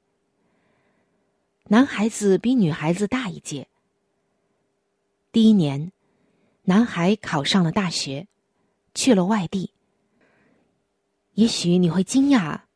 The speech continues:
哪一所大学能录用这个哑巴男孩呢？但是因为他的优秀，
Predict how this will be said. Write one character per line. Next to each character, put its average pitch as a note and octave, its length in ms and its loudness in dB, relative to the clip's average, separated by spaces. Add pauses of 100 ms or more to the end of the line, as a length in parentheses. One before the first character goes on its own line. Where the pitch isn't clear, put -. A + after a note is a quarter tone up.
(180)
哪 E3+ 200 2
一 A#3+ 80 2
所 D#3 180 -2
大 G#3+ 200 2
学 D#3+ 420 -2 (140)
能 G3+ 260 4
录 C#4+ 200 4
用 D#3+ 180 2
这 F3 100 2
个 D#3 120 0
哑 D3+ 240 -2
巴 D#3+ 120 -4
男 D#3+ 180 -4
孩 D3 260 -10
呢？ G3 180 -2 (1300)
但 B3 120 2
是 G#3 120 -2
因 D4+ 180 0
为 G3+ 160 6
他 - 120 -10
的 F#3 120 -4
优 A3+ 200 2
秀， - 360 -4